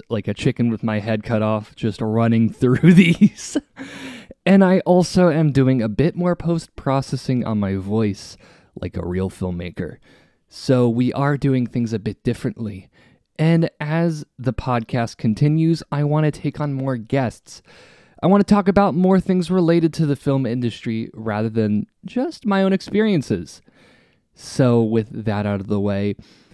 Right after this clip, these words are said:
let's continue on with today's topic, the Oscars. I think as a filmmaker, I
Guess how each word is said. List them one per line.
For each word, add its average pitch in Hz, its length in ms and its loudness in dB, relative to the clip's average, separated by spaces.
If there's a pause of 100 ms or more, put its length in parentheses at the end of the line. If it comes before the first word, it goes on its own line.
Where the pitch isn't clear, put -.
(280)
let's 233 240 -6
continue 165 540 2
on 147 160 4
with 131 160 0 (120)
today's 185 480 2
topic, - 640 -10 (180)
the 143 300 4
Oscars. 110 840 -4 (680)
I 160 120 0
think 220 220 6
as 180 220 2
a 170 60 2
filmmaker, 151 760 2 (240)
I 127 600 0